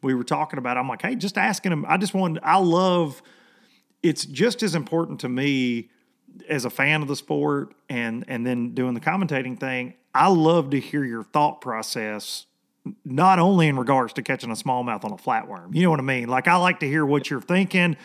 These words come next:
Like, hey, and, and there were a couple times you did that where you were like, "Man, I just don't think I got enough." And then we telling the story, we're seeing Atkins, and Gary had, I think he had nineteen when we went off live. He didn't have what, he, he, he was fixing to make a big run,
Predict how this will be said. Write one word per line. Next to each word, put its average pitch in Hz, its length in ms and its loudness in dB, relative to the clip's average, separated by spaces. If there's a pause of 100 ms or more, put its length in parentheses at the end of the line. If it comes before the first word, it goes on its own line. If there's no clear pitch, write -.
(220)
Like, 120 200 -4
hey, 151 320 2
and, 147 200 -2
and 151 160 -2
there 135 80 0
were 127 100 0
a - 20 -4
couple 151 240 -2
times 170 320 -2
you 123 80 -4
did 160 220 0
that 127 220 -2
where 123 140 -6
you 123 160 -6
were 120 100 -4
like, 110 240 -8
"Man, 110 200 -6
I 107 100 -4
just 135 140 -8
don't 98 120 -10
think 101 160 -8
I 92 60 -14
got 95 160 -10
enough." 139 320 -2 (420)
And 143 200 0
then 139 200 -4
we 156 540 0 (460)
telling 165 260 6
the 135 80 0
story, 190 280 2
we're 151 160 4
seeing 196 360 4
Atkins, 143 640 0 (340)
and 202 140 4
Gary 254 300 4
had, 180 300 2
I - 80 -2
think 247 180 0
he 180 100 0
had 165 100 2
nineteen 151 580 0
when 123 120 -2
we 117 80 -2
went 113 160 -2
off 104 160 -6
live. 113 380 -2 (220)
He 170 120 2
didn't 185 180 4
have 151 280 4
what, 127 140 -4
he, 131 140 -4
he, 151 240 0
he 147 180 0
was 127 160 0
fixing 196 420 2
to 175 40 4
make 165 220 0
a - 40 -4
big 147 220 0
run, 135 520 -2